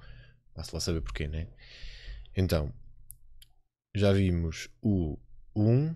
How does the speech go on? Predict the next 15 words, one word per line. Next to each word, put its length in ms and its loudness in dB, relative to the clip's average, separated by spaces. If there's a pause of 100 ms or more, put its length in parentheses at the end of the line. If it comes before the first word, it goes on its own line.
(1080)
que 80 0
é 60 6
o 60 2
comandante, 680 0 (560)
o 140 2
dois, 560 6
que 300 0
é 180 4
o 100 0
pescador, 600 2 (320)
o 180 -2 (1600)
três 280 8
é 60 6
o 60 4
cozinheiro 680 2